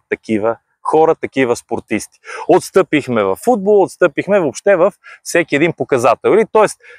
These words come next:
западните ценности, които се обясня-, а, които се опитват да ни обясняват, че ни ги привнасят тук, за да живеем по-добре и да се чувстваме по-добре, водят държавата ни до една разруха и до едно свободно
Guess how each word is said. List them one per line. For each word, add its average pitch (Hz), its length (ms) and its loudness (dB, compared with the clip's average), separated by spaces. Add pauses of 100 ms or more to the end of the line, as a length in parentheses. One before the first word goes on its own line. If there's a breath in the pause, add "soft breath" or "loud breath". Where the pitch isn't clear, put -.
(120 loud breath)
западните 185 640 0
ценности, 185 540 -2
които 139 420 0
се - 140 -4
обясня-, 131 400 0
а, 135 120 0 (100)
които - 200 0
се - 60 -2
опитват 156 360 -2
да 135 100 2
ни 135 100 2
обясняват, 127 540 2
че 127 120 -2
ни 117 100 -2
ги 107 100 -8
привнасят 123 560 -2
тук, 151 120 -4
за 117 100 -6
да 110 120 0
живеем 117 420 0
по-добре 120 420 2
и 110 200 -2
да 101 80 -2
се - 140 -12
чувстваме 107 460 -4
по-добре, 120 380 2 (340 soft breath)
водят 160 340 2 (100)
държавата 120 680 0
ни 170 180 -4 (460 soft breath)
до 165 300 2 (260)
една 143 340 2
разруха 147 500 0
и 143 160 -4
до 120 160 0
едно 143 200 0
свободно 127 480 -2